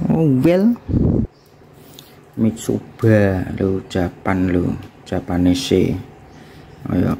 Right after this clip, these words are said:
idolamu lo, Japanese ya ta. Oh, Japanese. Pick up-e saman kabeh. Uh, kok men, wah, well lah, well,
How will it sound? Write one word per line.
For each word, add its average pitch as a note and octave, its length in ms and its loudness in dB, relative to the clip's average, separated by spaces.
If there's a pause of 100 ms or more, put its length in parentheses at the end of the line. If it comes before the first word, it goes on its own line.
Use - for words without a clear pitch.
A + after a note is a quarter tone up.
idolamu G2 800 4
lo, F#2+ 80 2
Japanese E2 720 -2 (160)
ya F#2+ 80 0
ta. D#2 160 0 (1700)
Oh, G2 240 4 (160)
Japanese. - 800 -4 (1400)
Pick C3 160 0
up-e C#3+ 240 0
saman B2+ 400 4
kabeh. G#2+ 320 -2 (400)
Uh, C#3+ 160 4 (1200)
kok - 320 -8
men, A2+ 480 6 (560)
wah, - 180 -8 (140)
well A2 400 4
lah, E2 140 -8 (100)
well, G#2 240 2